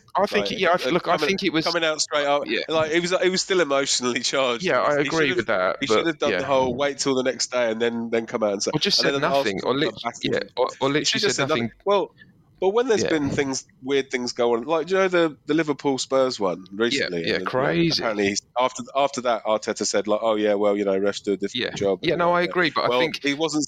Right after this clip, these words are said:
Speaker 2: he wasn't saying that this time when he was
Speaker 1: No, no,
Speaker 2: involved in
Speaker 1: but
Speaker 2: the
Speaker 1: I,
Speaker 2: actual, yeah.
Speaker 1: I think, um, c-,
Speaker 2: <clears throat>
Speaker 1: it, I know, this is from another podcast I was listening to, they were discussing this, and I said, "The thing is, what actually needs to happen is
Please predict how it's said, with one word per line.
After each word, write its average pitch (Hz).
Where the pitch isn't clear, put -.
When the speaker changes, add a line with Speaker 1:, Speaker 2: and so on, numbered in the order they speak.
Speaker 2:
he 139
wasn't 156
saying 135
that 131
this 123
time 127
when 131
he 131
was 127
Speaker 1:
No, 156
no, 156
Speaker 2:
involved 120
in 110
Speaker 1:
but 123
Speaker 2:
the 117
Speaker 1:
I, -
Speaker 2:
actual, 107
yeah. 104
Speaker 1:
I 143
think, 160
um, 143
c-, -
Speaker 2:
<clears throat> -
Speaker 1:
it, 147
I 143
know, 147
this 147
is 143
from 135
another 127
podcast 113
I 120
was 110
listening 107
to, -
they 101
were 107
discussing 110
this, 110
and 117
I -
said, 117
"The 120
thing 151
is, 131
what 120
actually 117
needs 117
to 110
happen 113
is 101